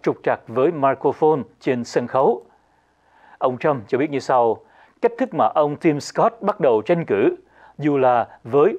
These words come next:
microphone bị hư, vẫn là màn thông báo hay nhất tuần. Còn của ông Ron DeSantis thì đúng là một thảm họa. Đội ngũ tranh cử của ông Donald Trump cũng công kích ứng cử viên của Đảng Cộng Hòa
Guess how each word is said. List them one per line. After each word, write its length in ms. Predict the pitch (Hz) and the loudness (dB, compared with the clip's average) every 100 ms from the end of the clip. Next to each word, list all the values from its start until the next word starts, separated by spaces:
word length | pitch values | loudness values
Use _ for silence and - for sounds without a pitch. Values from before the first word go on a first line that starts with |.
| - | -6
microphone 720 | 123 135 131 143 - 156 156 135 | -2 0 0 -2 2 2 2 -2
bị 140 | 101 - | -6 -2
hư, 280 | 170 180 160 - - - | 2 4 2 -4 -20 -16
vẫn 200 | 127 156 | -4 -2
là 300 | 175 127 107 - - | 2 2 2 -2 -6
màn 260 | 131 127 117 | -2 -2 -2
thông 200 | - 160 | -4 -2
báo 320 | 143 156 240 - | 2 0 -2 -8
hay 260 | - 139 | -2 -2
nhất 200 | 131 175 247 | 0 -4 -2
tuần. 260 | 165 113 90 - _ _ _ - - | 0 0 -2 -16 _ _ _ -20 -4
Còn 220 | 156 143 123 | 0 0 -2
của 120 | - 143 | -2 0
ông 240 | 160 135 110 | 2 -2 -4
Ron 220 | 131 135 | 0 0
DeSantis 600 | 117 104 139 120 165 220 - - | 0 -2 -4 0 0 0 -6 -12
thì 120 | - | -8
đúng 240 | 101 147 233 | -4 -2 0
là 120 | 123 | 0
một 220 | 101 92 - _ | 0 -2 -4 _
thảm 240 | - 101 | -6 -6
họa. 280 | 151 107 87 - _ _ _ _ _ _ _ _ - | -2 0 0 -2 _ _ _ _ _ _ _ _ 0
Đội 200 | 165 143 | 0 2
ngũ 180 | 135 190 | 0 0
tranh 180 | 202 185 | -2 -2
cử 260 | 143 113 120 | -2 -2 0
của 120 | 127 | 0
ông 260 | - 147 143 | 2 0 0
Donald 240 | 139 139 | -2 0
Trump 320 | 165 180 147 - _ | 0 0 -2 -8 _
cũng 140 | 151 156 | -4 -2
công 240 | 170 147 | -2 -2
kích 260 | 127 220 - | -2 -6 -2
ứng 240 | 170 233 | -2 0
cử 160 | 220 117 | -2 -2
viên 140 | 135 | -2
của 80 | 131 | -2
Đảng 140 | 104 117 | -2 0
Cộng 160 | 113 | -4
Hòa 320 | 107 110 101 | 0 0 0